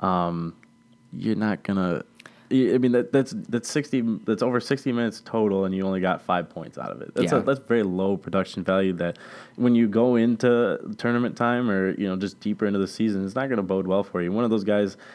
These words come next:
Speaker 1: that y-, you kind of has been up and down has been Kenny Goins. And I've kind of been on him before, too, is that there are times where he hoists up a shot and it's ugly.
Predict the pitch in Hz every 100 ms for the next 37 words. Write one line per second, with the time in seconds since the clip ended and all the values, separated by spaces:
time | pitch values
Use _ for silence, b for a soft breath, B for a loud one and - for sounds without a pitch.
0 | B - 98 - - _ _ _ _ 80
1 | - - 87 107 - 135 123 113 101 113
2 | 107 110 95 98 113 110 95 104 - 110
3 | 104 104 - - - - 104 107 - 95
4 | 92 92 85 _ _ 98 92 92 92 90
5 | - 101 - 113 110 98 98 B B B
6 | - 113 - 120 107 104 110 120 92 -
7 | - 110 104 107 95 92 - 104 92 95
8 | 85 101 - 50